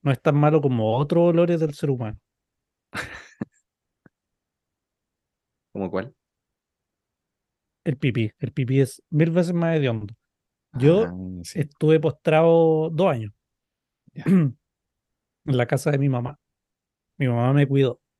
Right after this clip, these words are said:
Speaker 1: todo ese tiempo, una santa. Y un día tuvo que irse como de viaje. Y me, la cama que yo tenía me la llenó alrededor de, de comida, porque yo no me podía parar.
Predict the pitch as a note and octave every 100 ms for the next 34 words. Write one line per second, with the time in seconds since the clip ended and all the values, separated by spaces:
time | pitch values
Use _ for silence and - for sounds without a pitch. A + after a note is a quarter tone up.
0 | _ _ D#3 E3 D#3+ A#2+ - - _ _
1 | - C3 A#2+ B2+ A#2 - _ _ _ _
2 | _ _ _ _ _ _ _ _ _ D3
3 | C3+ C3 B2 B2 A#2+ A#2+ A#2+ C#3+ C#3+ C#3
4 | C3 D#3 F3 F3 D#3 D#3 D3 D3 C#3 C#3
5 | C#3+ C#3+ C#3+ C#3+ - F#3 F#3 - G3 -
6 | _ _ _ _ _ _ _ - D3 C#3
7 | C3 A#2+ - _ _ _ _ _ _ _
8 | _ _ _ _ _ _ _ C#3 C3 B2+
9 | C#3+ _ _ _ - _ _ D#3 C3+ -
10 | E3+ G#3 G#3+ G3+ G#3+ G3 D#3 C#3+ D3 E3+
11 | F#3+ G3+ G3 F#3+ E3+ E3 B3+ E3+ D#3 D3+
12 | D3+ C#3 A2+ A#2 C3+ D#3 D#3+ C#3 D3 C#3+
13 | C#3+